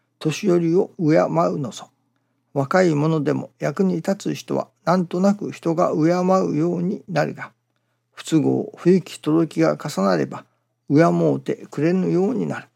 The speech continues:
信心する者はよう心がけておるがよい。信心させていただく者に対する心がけの一つです。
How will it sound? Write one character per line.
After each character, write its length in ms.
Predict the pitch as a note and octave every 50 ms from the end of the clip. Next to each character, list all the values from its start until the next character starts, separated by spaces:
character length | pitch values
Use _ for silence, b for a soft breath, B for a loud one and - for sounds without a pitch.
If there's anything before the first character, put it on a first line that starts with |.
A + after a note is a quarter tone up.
| _ _ _ _ _ _ _ _ _ _ _ _
信 360 | - - - G3+ F#3 E3+ C#3+ -
心 240 | - C3+ C3+ C#3+
す 160 | D3+ - - D#3+
る 160 | D#3 - -
者 360 | - D#3 D3+ D#3 C#3+ B2+ B2+
は 180 | B2 A#2+ - - G#3+
よ 220 | D#3 E3 F3 -
う 140 | - - -
心 380 | - - - - F#3 F#3 F#3 F#3
が 140 | F#3 F#3 F3+
け 140 | - G3 F3
て 100 | - G3
お 120 | F3 -
る 100 | D3 D3
が 120 | - D#2
よ 140 | D2+ D2+ D2+
い。 40 | - - _ _ _ _ _ _ _ _ _ _ _ _ _ _ _ _ _ _ _ _ _ _ _ _ _ _ _ _ _ _ _ _ _ _ _ _ _ _ _ _ _ _ _ _ _ _ _ _ _ _ _ _
信 360 | - - - - A#3+ C4 B3
心 360 | E3 C#3 - C#3 C3+ - - -
さ 200 | - - - D#3
せ 180 | D3+ - F#3+ F3
て 220 | F3 G#3 F3+ -
い 80 | F#3 D#3
た 100 | - E3
だ 160 | E3 F3 E3
く 100 | - -
者 280 | E3+ D3+ D#3 D#3+ E3 -
に 180 | E3 D#3+ D2
対 240 | C#2+ - D2 D2 D2+
す 140 | - - D3
る 180 | C#3+ C#3+ G2+ C#2+
心 460 | - - - - F#3 F#3 F3 - -
が 120 | E3 D#3+
け 120 | - F3+ F3
の 240 | F#3+ A3 C4+ A#3
一 240 | G3+ - - D3 C3+
つ 100 | - -
で 100 | - -
す。 200 | - - - -